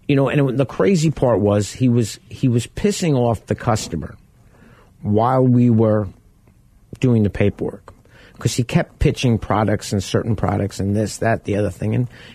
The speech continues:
you know, a guy who's leasing a car for thirty-six months and forty-five thousand miles may not necessarily be the best guy to be buying a warranty. Okay? It's not a bad idea because you're gonna have nine thousand miles of unprotected usage,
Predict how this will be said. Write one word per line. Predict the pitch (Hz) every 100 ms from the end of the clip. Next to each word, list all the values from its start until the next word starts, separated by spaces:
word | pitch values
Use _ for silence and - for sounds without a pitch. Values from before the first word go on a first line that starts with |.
| -
you | 175
know, | 165
a |
guy | 170 -
who's | 175 123
leasing | 131 139 - 135
a | 110
car | - 117 110
for | -
thirty-six | 101 113 123 117 117 -
months | 113 110 -
and | 101
forty-five | 98 113 110 107 107
thousand | - 104 101 101
miles | 98 95 95 - - - -
may | 147 180
not | 170 127
necessarily | 135 123 - 117 127 113 107 107
be | 107
the | 101
best | 92 110 113 -
guy | 107
to | 98
be | 92 98
buying | 104 101 98
a | 90
warranty. | 90 95 98 - - - - - - - - - - - - - - -
Okay? | 117 120 117 -
It's | -
not | 127 135
a |
bad | 123 143 135
idea | 131 127 156
because | 127 120 -
you're |
gonna | 117
have | 117 113
nine | 117 123 123
thousand | 127 123 113
miles | 113 139 127 110 107 117
of | 110 120 -
unprotected | 117 110 123 - 117 - 110 110 - - - - - -
usage, | 190 220 - 117 147 -